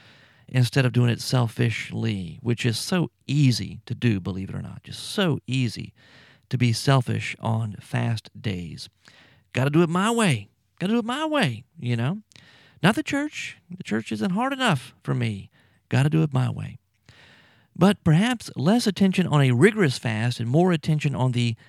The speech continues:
interior quality of fasting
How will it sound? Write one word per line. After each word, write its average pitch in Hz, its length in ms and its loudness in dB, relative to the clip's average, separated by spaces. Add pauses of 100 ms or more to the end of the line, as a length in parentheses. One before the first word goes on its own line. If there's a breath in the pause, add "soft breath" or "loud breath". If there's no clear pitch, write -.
(340 soft breath)
interior 147 600 2
quality 185 840 -4 (260)
of 117 200 4
fasting 104 640 -4